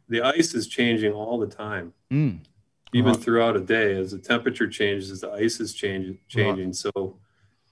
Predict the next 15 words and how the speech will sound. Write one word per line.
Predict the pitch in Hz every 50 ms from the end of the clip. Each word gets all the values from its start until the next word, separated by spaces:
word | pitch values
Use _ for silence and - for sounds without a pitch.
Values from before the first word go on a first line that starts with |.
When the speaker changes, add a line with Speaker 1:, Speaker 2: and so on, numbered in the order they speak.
| _ _ _ _ _ _ _
Speaker 1:
you | 95
know, | 95 98 98 104
in | 107 104
the | 104
D | 98 104 107 107 110
N | 113 117 117
class, | - 110 101 98 98 98 - -
we, | 113 107 107 - - _ _ _ _ _ _ _ -
we | - 113 117 110
have | 110 117 113 110 110 107
a | 104
lot | 98 98 104 107 110 113 117
of | 113 101 104
runner | 104 107 113 117 110
choices | 107 - - 104 98 98 95 - 107 98 95 90 - -